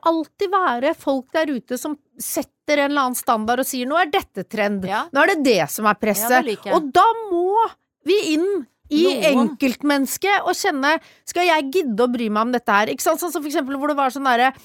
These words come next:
Speaker 1: lenge var det sånn derre, «Husk alle sammen, husk at det man ser på Instagram, det er ikke ekte, altså.»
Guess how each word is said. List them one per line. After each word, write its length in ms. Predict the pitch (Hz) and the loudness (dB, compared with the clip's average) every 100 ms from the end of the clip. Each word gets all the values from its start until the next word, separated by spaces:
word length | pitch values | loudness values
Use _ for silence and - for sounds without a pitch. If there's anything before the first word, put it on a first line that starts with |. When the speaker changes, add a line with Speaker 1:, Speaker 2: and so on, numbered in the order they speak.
| - _ - | -20 _ -6
Speaker 1:
lenge 460 | 262 339 269 233 302 | -2 0 0 0 0
var 140 | 269 | 0
det 80 | 247 | 0
sånn 120 | 277 | 0
derre, 220 | 233 233 233 _ _ | 2 0 -2 _ _
«Husk 420 | - 415 440 - 370 | 2 2 2 0 0
alle 240 | 359 330 | 0 0
sammen, 480 | 339 311 339 381 339 | 0 0 2 0 0
husk 420 | 302 415 370 - | 0 0 -2 -4
at 140 | 330 330 | -4 -2
det 160 | 285 | -2
man 160 | 311 349 | -2 -4
ser 200 | 320 294 | -2 -2
på 140 | 359 | -2
Instagram, 680 | 320 247 - 294 320 370 359 | -4 -4 -4 -2 2 0 0
det 100 | 294 269 | -2 2
er 280 | 262 254 | 2 2
ikke 240 | 294 302 - | 0 -2 -2
ekte, 320 | 403 - - 302 | -2 -4 -2 0
altså.» 180 | 302 | 0